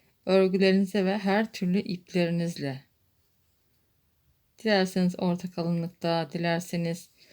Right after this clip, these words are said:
e, angora tarzı ya da batik ipleriyle yapabileceğiniz bir model arkadaşlar.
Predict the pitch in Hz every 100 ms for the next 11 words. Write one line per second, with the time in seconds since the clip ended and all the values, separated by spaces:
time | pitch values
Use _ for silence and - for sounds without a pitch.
0 | _ _ _ - 160 160 170 - 175 175
1 | 175 180 180 185 175 165 170 170 175 _
2 | _ _ _ _ _ - 160 160 160 175
3 | - - 180 - 180 165 170 165 175 -
4 | _ - - _ _ _ _ - 214 208
5 | 185 196 190 190 180 180 180 202 185 175
6 | 180 165 147 143 147 139 - 175 226 -